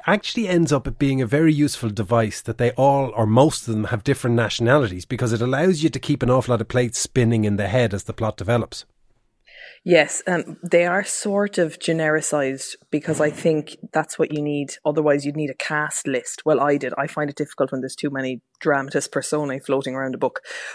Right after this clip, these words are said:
Speaker 2: So they all, like, there are a lot of stereotypes. There's, you know, the Indian chef with his turban who makes a great curry and, you know, um, the lesbian woman who wears dungarees. So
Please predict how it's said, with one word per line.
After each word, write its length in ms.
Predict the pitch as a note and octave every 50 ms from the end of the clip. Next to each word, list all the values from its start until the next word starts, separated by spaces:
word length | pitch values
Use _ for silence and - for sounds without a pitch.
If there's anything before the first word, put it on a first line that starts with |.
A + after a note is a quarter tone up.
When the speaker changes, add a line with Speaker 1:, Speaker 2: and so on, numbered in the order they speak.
| - -
Speaker 2:
So 240 | - - D#3+ C#3+ B2+
they 140 | D#3 D#3
all, 240 | D#3 D#3 D#3 D3+ - C3+
like, 160 | D3+ D3+ -
there 180 | - D#3 - -
are 200 | D#3 D#3 D3+ D3+
a 60 | D3+
lot 140 | D3+ D3 C#3+
of 60 | C#3
stereotypes. 640 | - - C#3+ C#3 C#3 C3+ C3+ C3+ - B2+ B2+ - - -
There's, 280 | - C3+ C3 B2+ -
you 60 | C#3+
know, 200 | C3+ C3+ B2+ - _ - - - _ _ _
the 80 | - -
Indian 420 | - D#3+ D3+ C#3+ C#3 C#3+ C#3 C#3
chef 400 | C#3+ - - D3 C#3 C3 - -
with 100 | C#3 -
his 160 | - C3 -
turban 480 | - - - D3 C#3+ C#3+ C3 C3 B2 B2+
who 140 | B2 C3 C3+
makes 280 | C3+ C3 C3 - -
a 40 | C3
great 260 | - C3+ B2+ B2 -
curry 460 | - - C3+ C3+ C3+ C3 B2+ B2+ B2 - -
and, 360 | B2+ B2+ B2 B2+ A#2+ - - - - - - - _
you 140 | - D3 C#3+
know, 220 | C3 B2+ B2 - -
um, 220 | C#3 B2+ B2 A#2 -
the 140 | D3 - C#3
lesbian 420 | C#3 C3+ C3+ - C#3+ C3+ C3 C3
woman 320 | C3 B2+ C3 B2+ B2+ B2+
who 460 | B2+ - - C#3+ C3+ C3 B2+ B2 A#2 -
wears 280 | C3+ C#3 C3+ C3 B2+ B2+
dungarees. 600 | - C#3+ C3+ C3+ B2+ C3 C#3 C3+ B2+ B2 A#2+ - -
So 220 | - - D3+ -